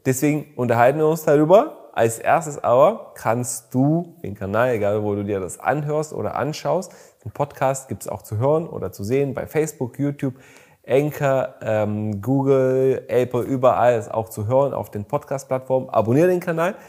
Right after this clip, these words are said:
Neue Folgen kommen jeden Montag raus. Und es gibt jede Woche eine Folge und für die, dementsprechend für den jeweiligen Monat haben wir so ein über-, ähm,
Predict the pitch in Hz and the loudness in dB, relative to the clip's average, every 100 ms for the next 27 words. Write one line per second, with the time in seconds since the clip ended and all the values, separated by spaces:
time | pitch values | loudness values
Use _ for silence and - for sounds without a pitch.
0 | - 127 139 151 - 147 151 165 202 - | -8 2 2 2 2 2 2 0 -10 -12
1 | - 131 120 117 113 - _ _ 110 101 | -4 0 2 0 -2 -10 _ _ -8 -2
2 | 110 143 160 170 147 143 156 170 143 - | 0 2 2 0 4 4 4 0 -4 -6
3 | 117 117 120 190 285 - - - _ _ | -4 4 4 4 0 -8 -12 -20 _ _
4 | _ _ - 120 120 120 120 120 - _ | _ _ 0 4 6 4 0 -4 -10 _
5 | - 113 113 - 127 123 127 - _ _ | -4 -2 -4 -2 -2 -2 -6 -20 _ _
6 | _ _ - 107 123 139 165 165 160 165 | _ _ 2 4 4 2 2 2 2 2
7 | 156 165 - _ _ _ 113 120 120 123 | 0 -2 -10 _ _ _ 0 2 2 2
8 | 123 131 123 - - - 107 107 107 - | 2 0 -2 -6 -16 -4 -2 -2 -6 -12
9 | 104 95 85 - _ _ _ _ 98 98 | -10 -8 -8 -12 _ _ _ _ -16 -8
10 | 113 110 110 101 101 101 95 95 107 117 | -4 -4 -4 -8 -10 -10 -8 -4 -2 0
11 | 110 107 101 101 110 113 110 110 107 101 | 0 0 -4 -4 -2 -4 -2 -2 -2 -4
12 | 98 104 110 107 - - _ _ _ - | -4 -4 -4 -6 -8 -20 _ _ _ -8
13 | 104 98 95 92 | -4 -4 -4 -8